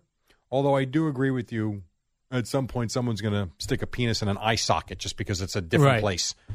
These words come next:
Speaker 1: Uh,
Speaker 2: Let's
Speaker 1: you
Speaker 2: try
Speaker 1: know.
Speaker 2: this.
Speaker 1: <laughs> I don't, but I, but when, when Eddie's telling me that stuff's been out there for two thousand years,
Speaker 2: Yeah.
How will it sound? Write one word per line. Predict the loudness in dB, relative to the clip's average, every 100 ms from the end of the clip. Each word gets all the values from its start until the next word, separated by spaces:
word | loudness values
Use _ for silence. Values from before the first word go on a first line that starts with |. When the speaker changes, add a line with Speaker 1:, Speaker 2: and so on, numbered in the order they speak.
| -14 -12
Speaker 1:
Uh, | -8 2
Speaker 2:
Let's | 2 4
Speaker 1:
you |
Speaker 2:
try | 6 6
Speaker 1:
know. | 6
Speaker 2:
this. | 2 0 0 -2
Speaker 1:
<laughs> | 6 6 6 4 0 0 -6 -8 _ _ _ _ 0
I | 4
don't, | 4 2 0
but | 4 4
I, | 4 -2 -10 _ _
but | 4 6
when, | 4 4 -2
when | 0 2
Eddie's | 4 2 2
telling | 2 4
me | 2
that | 2 0
stuff's | -2 -2
been | 2
out | 2 2
there | 0 0
for | 0 -2 -2 -4
two | -4
thousand | 2 2 2 2 2
years, | 2 2 4
Speaker 2:
Yeah. | 4 4